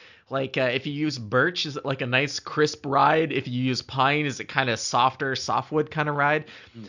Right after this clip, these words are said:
Speaker 1: Uh, w-, when you were, when you were growing up, did you have to do any,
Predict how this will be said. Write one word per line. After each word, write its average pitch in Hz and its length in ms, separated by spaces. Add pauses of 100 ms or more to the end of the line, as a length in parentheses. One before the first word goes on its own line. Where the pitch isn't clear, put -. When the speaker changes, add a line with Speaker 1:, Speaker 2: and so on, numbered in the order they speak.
(120)
Speaker 1:
Uh, - 40
w-, 180 300
when 220 160
you 370 140
were, 294 240
when 175 160
you 214 80
were 196 80
growing 151 320
up, 123 120
did 123 140
you 185 120
have 202 140
to 165 60
do 156 240
any, 143 440